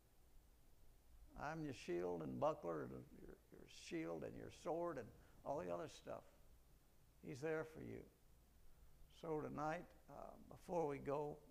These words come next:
we want to pray. And if you're watching by Facebook or online,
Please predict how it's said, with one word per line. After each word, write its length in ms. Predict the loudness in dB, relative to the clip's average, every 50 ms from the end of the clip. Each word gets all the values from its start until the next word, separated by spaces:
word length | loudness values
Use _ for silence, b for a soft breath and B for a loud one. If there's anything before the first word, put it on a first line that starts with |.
| -8 -4
we 80 | -2
want 200 | -2 0 0 -2
to 60 | -2 -4 -4 0
pray. 380 | 4 4 6 6 4 2 -2 -4 -10 -16 B B B B B B B -20 -20 -20 -16 -12 -10
And 100 | -8 -8
if 80 | -8 -4 -2
you're 120 | 0 0
watching 540 | 2 4 6 6 6 4 2 -2 -4 0 2
by 220 | 4 4 4 4 2 0 -6 -14 -16 -18 -18 -18 -16 -16 -16 -16 -18 -12 -6 -2
Facebook 640 | -2 -2 -2 -2 -6 -4 -2 0 0 0 -2 -6 -10
or 220 | -8 -8 -8 -8 -12 -12 -10 -8
online, 440 | -6 -4 -4 -2 -2 -2 -2 -2